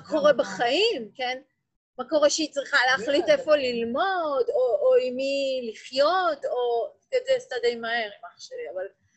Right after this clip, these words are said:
Speaker 1: כן, <laughs> כאילו, ה-, ה-, ה-, כאילו, החלטות אחרות, כן? כל דבר כזה, כן? והדבר שמאוד מאפיין, כן, את ה-, את המכשול הזה, זה שאין לי מנוחה בשום מקום.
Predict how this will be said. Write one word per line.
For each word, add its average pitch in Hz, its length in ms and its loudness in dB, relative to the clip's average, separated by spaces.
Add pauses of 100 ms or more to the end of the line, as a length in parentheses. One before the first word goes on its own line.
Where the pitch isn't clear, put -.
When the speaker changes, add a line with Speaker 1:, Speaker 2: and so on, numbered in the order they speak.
(140)
Speaker 1:
כן, 269 220 2
<laughs> - 60 -8
כאילו, 311 360 6 (580)
ה-, 480 60 0
ה-, - 380 0
ה-, - 180 -8
כאילו, 277 180 -6 (300)
החלטות 262 480 0
אחרות, 359 800 -10
כן? 339 200 -4
כל 349 260 2
דבר 370 360 0 (180)
כזה, 403 300 -4 (440)
כן? 247 160 -10 (800)
והדבר 339 580 2
שמאוד 311 460 -4
מאפיין, 339 800 -6 (200)
כן, 277 180 -6 (140)
את 233 140 -14
ה-, 202 460 -6 (540)
את - 120 -8
המכשול 302 880 -4 (140)
הזה, 359 180 0 (460)
זה 480 100 -10
שאין 320 520 0
לי 392 180 0
מנוחה 247 600 -4
בשום 233 320 -6
מקום. 214 320 -6